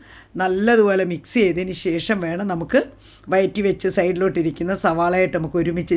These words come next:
ചേർക്കാം. ആ, നല്ലപോലെ ഒന്ന് ചൂടായി വരട്ടെ. ചെറിയ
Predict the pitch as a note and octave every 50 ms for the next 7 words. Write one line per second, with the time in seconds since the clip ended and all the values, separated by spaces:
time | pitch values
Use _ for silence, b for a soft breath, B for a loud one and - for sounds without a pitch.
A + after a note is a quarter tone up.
0 | C#3+ D#3 C#3+ C#3+ C#3 C#3 - G3+ A#3 D4 - - - - B B B B B B
1 | B B B B B - - G3 F#3+ F#3 F3 E3+ E3 F#3 G3 F#3+ F#3 F#3+ G3+ G#3+
2 | G3 G3 F#3 F#3 E3+ F3 F#3 E3+ - F3+ E3+ F3 F3+ F#3 F#3 F3 E3 D#3 D3+ -
3 | - A#3+ - - - - B B B B B B - - - G#3 G3 F#3+ F#3+